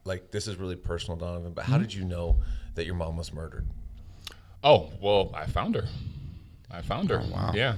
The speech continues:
Speaker 2: When, when I was, when I was ten years old, um, you know,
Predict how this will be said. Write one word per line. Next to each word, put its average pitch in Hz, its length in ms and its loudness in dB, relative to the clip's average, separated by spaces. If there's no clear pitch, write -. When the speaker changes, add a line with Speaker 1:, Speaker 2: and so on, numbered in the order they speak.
Speaker 2:
When, 107 200 -2
when 117 120 2
I 120 60 6
was, 117 240 4
when 110 140 0
I 113 60 2
was 110 140 -2
ten 120 200 4
years 117 220 0
old, 139 380 2
um, 101 680 2
you 104 120 -6
know, 95 380 -4